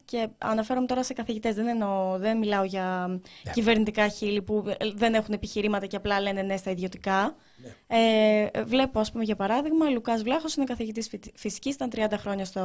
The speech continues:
Speaker 1: Αριστοτέλειο Πανεπιστήμιο, είναι υπέρ των ιδιωτικών πανεπιστημίων, αλλά με ταυτόχρονη διοικητική και οικονομική αυτονομία των δημόσιων αε.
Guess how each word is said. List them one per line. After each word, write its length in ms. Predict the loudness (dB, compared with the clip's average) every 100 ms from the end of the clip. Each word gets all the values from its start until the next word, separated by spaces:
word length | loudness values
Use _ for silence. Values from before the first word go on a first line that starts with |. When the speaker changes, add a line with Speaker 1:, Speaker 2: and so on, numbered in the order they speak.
| 0 0 0 0
Speaker 1:
Αριστοτέλειο 460 | -4 -4 -4 -2
Πανεπιστήμιο, 640 | -4 -6 -6 0 2 2 0 -6 -20 -20 -20 _ 2
είναι 220 | 6 6
υπέρ 340 | 4 4 4
των 160 | 2 0
ιδιωτικών 480 | -2 -6 -2 -2 -2
πανεπιστημίων, 760 | -2 -4 -6 -6 2 2 2 2
αλλά 480 | 2 6 6 6
με 100 | 4
ταυτόχρονη 680 | 2 -2 2 2 2 4 4
διοικητική 600 | 4 0 -2 -6 -4 -4
και 100 | -2
οικονομική 520 | -4 -2 -2 -2 -2 -4
αυτονομία 580 | -2 -2 2 2 2 -2
των 260 | 0 0 0 -4
δημόσιων 640 | -2 2 2 0 -2 -2 0
αε. 500 | 0 2 0 -2